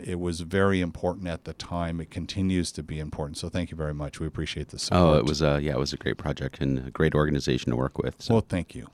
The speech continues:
Speaker 2: Yeah.
Speaker 1: So what does H G mean?
Speaker 2: H G
Speaker 1: Just
Speaker 2: is
Speaker 1: the H G.
Speaker 2: the Holy Grail.
Speaker 1: I love that. When I heard that, tell me, tell us about that.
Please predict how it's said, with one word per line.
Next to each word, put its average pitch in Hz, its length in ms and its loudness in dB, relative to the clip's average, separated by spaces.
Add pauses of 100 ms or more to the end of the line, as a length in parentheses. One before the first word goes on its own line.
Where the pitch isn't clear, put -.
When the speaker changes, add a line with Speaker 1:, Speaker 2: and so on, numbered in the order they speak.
Speaker 2:
Yeah. 92 80 -14 (440)
Speaker 1:
So 139 460 10 (120)
what 127 240 4
does 190 160 6
H 151 300 2
G 139 200 2
mean? 101 320 0 (1300)
Speaker 2:
H 143 300 8
G 95 540 10
Speaker 1:
Just 85 340 8
Speaker 2:
is 160 100 6
Speaker 1:
the 143 60 2
H - 220 0
G. 80 360 -6
Speaker 2:
the 87 300 8
Holy 110 460 10
Grail. 67 520 4
Speaker 1:
I 95 40 -6
love 80 340 -8
that. 67 240 -8 (120)
When 98 120 0
I 123 60 2
heard 95 240 0
that, 80 180 -4
tell 156 160 2
me, 180 120 0
tell 131 260 0
us - 100 0
about 80 360 0
that. - 300 -14